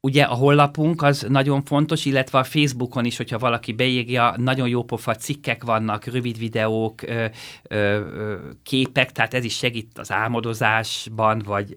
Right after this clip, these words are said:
vagy abba, hogy kedvet kapjunk, ö, ö, Németországhoz,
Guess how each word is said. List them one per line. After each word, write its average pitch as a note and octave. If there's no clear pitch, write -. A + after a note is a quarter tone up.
vagy G#2
abba, A2
hogy G#2+
kedvet A#2+
kapjunk, A2+
ö, G#2+
ö, G#2
Németországhoz, C3